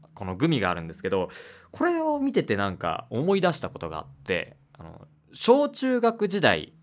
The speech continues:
小学校、中学校時代ですね、すごいこのハリボ食べてたんですね。実は、というのも、あの、ヨーロッパに自分が住んでいたってのがあって、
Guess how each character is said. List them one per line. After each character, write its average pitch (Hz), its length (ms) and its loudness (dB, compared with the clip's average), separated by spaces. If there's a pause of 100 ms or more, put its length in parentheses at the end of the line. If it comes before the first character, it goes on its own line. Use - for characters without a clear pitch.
小 190 200 2
学 196 260 -2
校、 - 160 -2
中 147 160 0
学 151 180 2
校 139 160 0
時 135 100 -4
代 87 120 2
で 80 60 -8
す - 100 -10
ね、 92 200 0 (220)
す 156 280 4
ご 269 160 8
い 147 80 6
こ 107 120 0
の 98 60 0
ハ 113 100 6
リ 104 60 4
ボ 87 100 -2
食 120 180 0
べ 113 80 6
て - 80 -10
た 82 120 -6
ん 82 40 -14
で 87 60 -18
す - 80 -10
ね。 196 180 -2 (440)
実 160 280 0
は、 127 160 6
と - 240 -4
い 202 40 4
う - 20 4
の 117 100 2
も、 87 240 -6
あ 90 60 -4
の、 90 80 -6
ヨ 196 160 4
ー - 20 4
ロ 233 100 2
ッ - 40 0
パ - 200 -2
に 87 80 -6
自 87 160 -8
分 95 120 -6
が 92 80 -4
住 113 160 -6
ん 92 40 -4
で 85 80 -6
い 78 60 -10
た 110 100 0
っ - 100 -8
て - 80 -14
の 80 60 -12
が - 100 -4
あ 107 40 -2
っ - 60 -6 (220)
て、 170 220 2